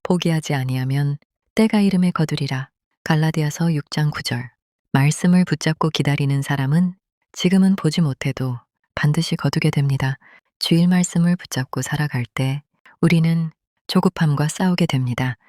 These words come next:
지금 당장 결과를 보지 못하면 말씀을 내려놓고 싶어질 때도 있습니다. 그러나 말씀은 결과가 아니라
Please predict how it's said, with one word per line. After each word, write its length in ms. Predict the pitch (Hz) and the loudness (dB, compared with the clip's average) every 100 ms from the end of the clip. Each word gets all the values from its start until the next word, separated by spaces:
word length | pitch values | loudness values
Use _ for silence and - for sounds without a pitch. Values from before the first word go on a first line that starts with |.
| _ - - | _ -20 -6
지금 280 | 170 165 | 0 2
당장 480 | 165 151 151 165 165 | 2 2 0 2 0
결과를 460 | 170 139 139 147 156 | 2 0 0 -2 -2
보지 280 | - 135 143 | -2 -2 -2
못하면 580 | 123 - 131 147 123 - _ _ - | -4 -4 -2 -2 -4 -8 _ _ -6
말씀을 480 | - 143 - 165 165 | 0 0 0 2 2
내려놓고 500 | 151 135 156 160 - | 2 0 0 0 -2
싶어질 400 | 160 - 185 175 | -4 -2 -2 -2
때도 240 | - 156 165 | -2 -2 -2
있습니다. 680 | 160 - 170 151 123 123 - _ _ - | -2 -2 -2 -2 -4 -6 -12 _ _ -8
그러나 320 | - 156 151 | -2 0 0
말씀은 720 | 147 131 131 - 147 180 170 - _ _ - | -2 -4 -4 -4 -2 0 0 -4 _ _ -4
결과가 500 | 165 156 180 180 196 | 0 2 2 0 0
아니라 500 | 147 131 139 143 | 0 -2 -2 -4